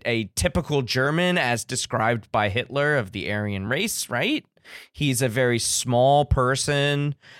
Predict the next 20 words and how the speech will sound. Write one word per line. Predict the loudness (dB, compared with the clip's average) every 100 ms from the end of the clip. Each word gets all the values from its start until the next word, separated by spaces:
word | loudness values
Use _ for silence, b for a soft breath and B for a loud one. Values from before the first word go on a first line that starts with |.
| B B -4
and | 0 0
yet | 2 2 2 0 -8 -16 _ _ _ _ _ _
terrifying, | 0 4 6 4 2 2 2 2 2 2 0 _ _
but | 2 4 4 0 -6 -6 -10 _ -4
disarming. | -2 2 2 2 0 -4 -10 -20 _ _ _ _ _ B B B -2
And | 0
so | 2 4 4
in | 4
this | 4 2
first | 0 2 2 2 0
scene, | 0 2 2 2 0 -4 -6
we | -2 -2
get | 0 2 2 0 _ _ _ _
all | 4 6 8 8 6 6 6
of | 4 2
that | 2 2 0 -4 -10 _ _ _
all | -4 0 2 2
rolled | 2 2 2 0
into | -2 -2 -4 -4
one | -2 -2 -2 -6 -12